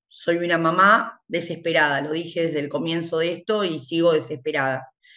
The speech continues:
No duermo tranquila, no como tranquila, no vivo tranquila, no,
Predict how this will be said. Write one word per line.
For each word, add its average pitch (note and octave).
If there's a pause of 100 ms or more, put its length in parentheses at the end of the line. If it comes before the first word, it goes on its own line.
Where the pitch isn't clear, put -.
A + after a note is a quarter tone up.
(460)
No E3+
duermo E3+
tranquila, A#3
no F3
como D#3
tranquila, G#3+
no E3+
vivo D#3+
tranquila, G#3
no, D3+